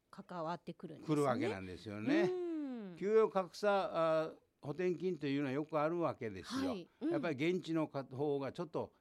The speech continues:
Speaker 2: 安めでしょ。
Speaker 1: うん。
Speaker 2: だからといってその人たちだけにね、
Speaker 1: ええ。
Speaker 2: あの、高くすると他の従業員さんが
Speaker 1: はい。
Speaker 2: 不満を言うから、
Speaker 1: ええ。
Speaker 2: 親会社である人が、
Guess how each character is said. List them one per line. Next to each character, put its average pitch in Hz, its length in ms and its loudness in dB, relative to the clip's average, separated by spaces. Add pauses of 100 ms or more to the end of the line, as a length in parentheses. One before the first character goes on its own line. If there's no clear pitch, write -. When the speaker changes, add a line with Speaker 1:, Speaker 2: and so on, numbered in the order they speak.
Speaker 2:
安 151 300 -2
め 196 560 -2
で 127 180 -4
し - 100 -4
ょ。 160 160 -4
Speaker 1:
う - 20 -4
ん。 277 540 -4
Speaker 2:
だ 160 100 0
か 185 120 0
ら 190 120 4
と 175 120 -2
い 180 60 0
っ - 20 -10
て 156 120 -8
そ 156 140 0
の 170 140 4
人 156 180 -6
た 151 140 -2
ち 143 320 -4
だ 143 120 -2
け 156 160 -2
に 147 140 2
ね、 127 240 -2 (100)
Speaker 1:
え 233 100 -6
え。 196 180 -10
Speaker 2:
あ 120 160 0
の、 110 580 -2
高 123 300 -4
く - 80 -20
す - 80 -8
る 120 80 -6
と 113 120 -6
他 135 240 2
の 202 140 4
従 123 220 -2
業 123 120 -2
員 113 120 -2
さ 110 140 -4
ん 107 60 -4
が 98 220 -6
Speaker 1:
は 220 220 -10
い。 - 20 -14
Speaker 2:
不 123 80 -4
満 123 320 2
を 104 40 -2
言 101 240 -2
う 90 40 -12
か 98 160 -4
ら、 92 260 -6
Speaker 1:
え 208 60 -10
え。 226 360 -8
Speaker 2:
親 131 280 -2
会 127 240 -2
社 123 160 -6
で 117 100 -4
あ 113 80 -2
る 110 160 -6
人 113 220 -10
が、 165 260 2